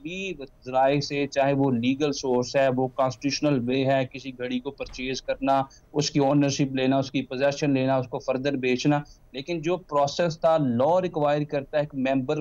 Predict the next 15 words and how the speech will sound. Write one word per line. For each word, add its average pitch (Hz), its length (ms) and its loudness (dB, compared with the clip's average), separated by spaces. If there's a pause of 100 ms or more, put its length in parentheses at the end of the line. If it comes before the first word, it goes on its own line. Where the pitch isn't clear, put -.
मजलिस 135 400 0
शुरा 147 380 2
पार्लियामेंट 143 720 0
से 156 260 0
from 139 440 0
the 143 200 -2
side 135 240 2
of 147 140 0 (120)
एफ़बीआर, 147 420 -2
अगर 147 180 -2
आप 147 160 -2
वो 151 100 -2
पूरा 147 300 -2
नहीं 156 240 0
करते, 131 420 -6